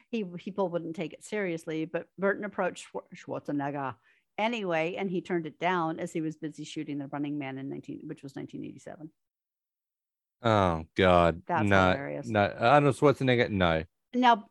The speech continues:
Speaker 1: now that, now have, have you considered this?
Speaker 2: Okay.
Speaker 1: Beetlejuice's black and white striped outfit, uh, suggests he's a prisoner to the curse that's befallen him.
Speaker 2: Oh, I didn't think about that one.
Speaker 1: Yeah.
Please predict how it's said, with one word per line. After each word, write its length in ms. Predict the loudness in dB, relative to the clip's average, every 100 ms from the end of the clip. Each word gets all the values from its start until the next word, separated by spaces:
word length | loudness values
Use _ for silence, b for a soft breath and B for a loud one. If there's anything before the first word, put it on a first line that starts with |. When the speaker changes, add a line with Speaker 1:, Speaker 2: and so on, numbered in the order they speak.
| -2
Speaker 1:
now 180 | 2 2
that, 240 | 0 -4 -4
now 320 | 0 2 2
have, 240 | 2 2
have 340 | 0 2 2 0
you 120 | -4
considered 540 | -6 -6 -8 -10 -12 -14 -8
this? 680 | -2 -2 -2 -6 -20 -20 -12 4
Speaker 2:
Okay. 460 | 6 8 8 6 2 _ _ _ -14
Speaker 1:
Beetlejuice's 920 | -10 -4 -4 -4 -8 -8 -4 -6 -6 -10 0
black 240 | 0 0
and 120 | -4
white 240 | -4 -4 -6
striped 360 | -4 -4 -4
outfit, 560 | -4 -4 -4 -6 -6 -8 -2
uh, 120 | -2 -2
suggests 460 | -10 -10 -4 -6 -6
he's 180 | -10 -10
a 60 |
prisoner 420 | -10 -10 -8 -6 -6
to 120 | -8
the 80 | -12
curse 260 | -10 -10
that's 200 | -12 -20
befallen 480 | -18 -10 -8 -6 -8
him. 180 | -10 -12 -18 _ _ _ _ _ _ _ _ _ _ _ -20 B B B -8
Speaker 2:
Oh, 420 | -2 0 2 4
I 120 | 4
didn't 240 | 2 2 6
think 240 | 6 10
about 300 | 10 10 10
that 180 | 6 6
one. 320 | 4 4 2 _ _ _ _
Speaker 1:
Yeah. 880 | -8 -4 -4 -4 -4 -2 -2 -2